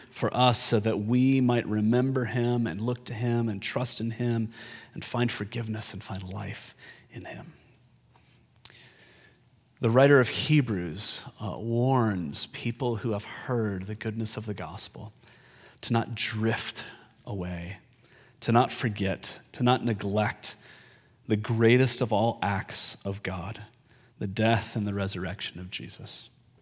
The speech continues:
And so as we think about boomers, we have to acknowledge how, how blessed this generation ha-,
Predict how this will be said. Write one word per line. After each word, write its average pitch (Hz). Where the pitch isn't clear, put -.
And -
so 135
as 123
we 120
think 156
about 117
boomers, 110
we 123
have 156
to 202
acknowledge 120
how, -
how -
blessed 107
this -
generation 101
ha-, 92